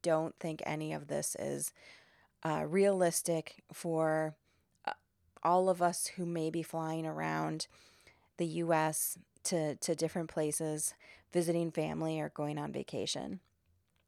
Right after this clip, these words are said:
Some tips that I do is I just try to slip my shoes off, um, a little bit. Like, not, like, giant bare feet, you know, but if I'm wearing,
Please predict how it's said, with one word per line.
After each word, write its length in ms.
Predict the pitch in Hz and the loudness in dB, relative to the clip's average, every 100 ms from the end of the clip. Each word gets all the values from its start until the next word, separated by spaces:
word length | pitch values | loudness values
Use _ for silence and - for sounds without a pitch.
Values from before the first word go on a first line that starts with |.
| - | -10
Some 280 | - - 370 | -4 -2 -2
tips 300 | - 359 - | -2 -2 0
that 160 | 349 196 | 2 2
I 220 | 160 180 | 2 0
do 360 | 202 214 220 208 | 0 2 2 0
is 420 | 175 170 160 - - - - - - - | 0 0 0 -4 -8 -20 -20 -20 -4 2
I 140 | 285 | 4
just 180 | 392 - | 4 0
try 160 | 240 | -2
to 60 | 202 | -2
slip 400 | - - 202 202 | -2 -2 -4 -4
my 160 | 214 185 | -4 -4
shoes 400 | - 175 175 208 | -6 -6 -4 -2
off, 440 | 214 233 233 - _ _ _ _ _ - | 0 -2 -4 -10 _ _ _ _ _ -4
um, 420 | 185 175 170 160 - _ - | 0 0 -4 -8 -14 _ -6
a 80 | |
little 260 | 165 180 208 | -2 -2 -2
bit. 280 | 147 - - _ _ | -2 -4 -8 _ _
Like, 180 | 202 185 - - - | -2 -2 -6 -20 -14
not, 400 | 196 254 381 - _ - | 0 2 2 -2 _ -2
like, 140 | 277 196 - | -2 -2 -2
giant 420 | 185 180 226 - | 0 2 -2 0
bare 200 | 202 208 | 0 0
feet, 420 | - 233 156 147 - _ | -2 -4 -4 -8 -12 _
you 120 | 190 | -4
know, 340 | 175 160 156 175 - - - | 0 0 0 -2 -8 -14 0
but 100 | 233 | 0
if 100 | 330 | 2
I'm 180 | 349 | 2
wearing, 600 | 320 294 269 240 220 226 | 2 2 2 0 -2 -6